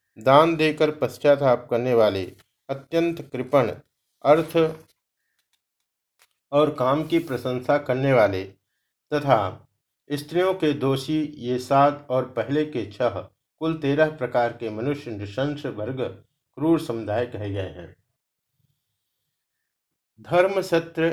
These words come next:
इंद्रिय निग्रह, तप, मत्सरता का अभाव, लज्जा, सहनशीलता, किसी के दोष न देखना, यज्ञ करना,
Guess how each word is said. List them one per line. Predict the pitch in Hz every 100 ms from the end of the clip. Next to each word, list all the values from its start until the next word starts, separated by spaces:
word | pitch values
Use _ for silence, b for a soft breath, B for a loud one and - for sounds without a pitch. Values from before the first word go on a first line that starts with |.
| -
इंद्रिय | 127 131 151 151
निग्रह, | 143 135 143 147 151
तप, | 131 139 143 - _ _ _
मत्सरता | 110 123 - 139 135 165 165
का | 160
अभाव, | 139 113 101 123 123 127 - 113
लज्जा, | 123 123 120 135 135
सहनशीलता, | - 107 143 147 131 117 101 107 104 104 _ _ _ -
किसी | 151 180
के | 170 165 135
दोष | 135 139 135
न | 107 127
देखना, | 135 104 104 92 90 - _ _
यज्ञ | 123 156 160 156
करना, | 143 113 101 92